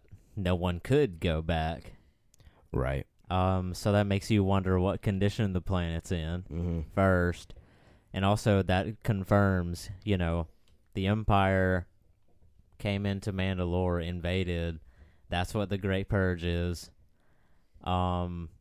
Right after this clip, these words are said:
Speaker 1: and they destroyed Mandalorian way of life when they did that.
Speaker 2: Yeah.
Speaker 1: So that all that's left is fragments. Um, so I thought that was really cool to see.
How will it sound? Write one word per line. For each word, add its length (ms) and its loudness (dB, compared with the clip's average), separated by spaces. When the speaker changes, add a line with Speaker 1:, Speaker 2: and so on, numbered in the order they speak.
Speaker 1:
and 600 -2
they 540 -2
destroyed 800 2
Mandalorian 1120 0
way 240 0
of 140 -2
life 500 -4
when 160 -4
they 120 -4
did 220 -4
that. 280 -4
Speaker 2:
Yeah. 240 2
Speaker 1:
So 240 -2
that 200 -2
all 200 0
that's 200 -2
left 280 -2
is 120 -6
fragments. 720 -4
Um, 600 2
so 160 0
I 80 4
thought 240 4
that 100 4
was 200 2
really 300 4
cool 300 2
to 100 0
see. 560 0